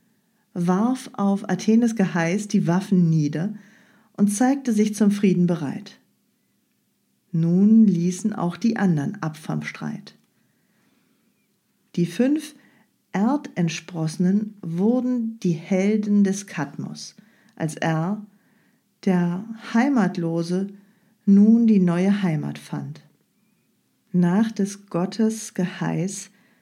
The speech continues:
erbaute er eine neue Stadt und gab ihr,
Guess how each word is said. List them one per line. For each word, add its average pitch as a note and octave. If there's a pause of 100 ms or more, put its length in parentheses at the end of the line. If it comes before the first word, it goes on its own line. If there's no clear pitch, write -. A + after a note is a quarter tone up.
(360)
erbaute B3
er G#3
eine F#3
neue F#3+
Stadt - (680)
und E3+
gab F#3+
ihr, F3